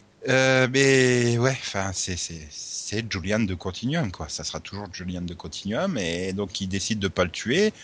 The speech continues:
Après une décision qui, après tout, paraît logique, quoi. Enfin, je veux dire, euh, il faut bien qu'il cherche à installer des règles et tout. C'était encore une fois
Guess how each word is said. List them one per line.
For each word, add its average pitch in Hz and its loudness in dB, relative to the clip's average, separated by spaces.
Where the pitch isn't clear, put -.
Après 95 0
une 95 4
décision 98 2
qui, - -2
après 90 -4
tout, - -6
paraît 87 0
logique, 98 0
quoi. - -4
Enfin, 87 -2
je 78 -6
veux 82 -4
dire, 98 0
euh, 82 -2
il 73 -10
faut 85 -8
bien 90 2
qu'il 90 -2
cherche - 2
à 85 4
installer 87 -2
des 87 -2
règles 110 4
et 87 2
tout. 127 -4
C'était - -2
encore 95 2
une 95 4
fois 180 4